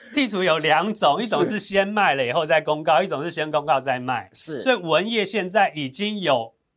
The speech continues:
Speaker 1: 投信在卖的迹象了。
Speaker 2: 对不对？
Speaker 1: 所以说大联大卖它，大联大卖它也是一个故事。大联大公告说我要卖文业，
Speaker 2: 是。
Speaker 1: 要卖一百二十六到一百三十五的区间。
Speaker 2: 是。
Speaker 1: 那时候文业还一百三十五哦。
Speaker 2: 嗯。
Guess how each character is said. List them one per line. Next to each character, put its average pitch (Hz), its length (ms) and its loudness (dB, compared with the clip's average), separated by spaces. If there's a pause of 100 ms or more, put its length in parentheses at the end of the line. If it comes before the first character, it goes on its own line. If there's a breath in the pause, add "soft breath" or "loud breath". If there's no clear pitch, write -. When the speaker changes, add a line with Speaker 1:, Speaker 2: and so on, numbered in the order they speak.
(200)
Speaker 1:
投 135 220 -4
信 165 260 -6
在 160 220 0
卖 160 300 0
的 123 160 -8
迹 170 260 -10
象 151 360 -2
了。 98 220 -20
Speaker 2:
对 123 80 -10
不 113 40 -6
对？ 214 100 4
Speaker 1:
所 - 0 -
以 190 100 0
说 202 220 4
大 202 180 2
联 151 160 0
大 165 160 2
卖 170 240 0
它， 143 280 0
大 254 160 2
联 220 120 0
大 220 140 0
卖 220 160 2
它 220 160 2
也 - 100 -2
是 185 140 -6
一 196 60 -4
个 175 100 -2
故 165 180 -2
事。 143 440 -6 (480 soft breath)
大 277 120 6
联 226 140 2
大 240 140 4
公 233 340 2
告 208 240 4
说 214 220 4
我 135 180 0
要 175 140 2
卖 180 180 2
文 127 180 -4
业， 147 140 -4
Speaker 2:
是。 151 60 0
Speaker 1:
要 165 100 4
卖 165 260 0 (100)
一 214 120 -6
百 - 340 -2
二 180 80 0
十 139 140 -6
六 156 160 -6
到 156 160 2
一 170 60 -4
百 104 180 -6
三 135 220 -6
十 120 100 -12
五 107 80 -14
的 92 100 -20
区 113 220 -16
间。 107 180 -14
Speaker 2:
是。 101 300 -10 (160 soft breath)
Speaker 1:
那 226 100 0
时 208 120 2
候 196 80 4
文 165 120 2
业 185 80 2
还 143 140 2
一 170 100 -2
百 123 280 0
三 156 200 -2
十 127 140 -8
五 113 160 -8
哦。 95 260 -16
Speaker 2:
嗯。 123 280 -16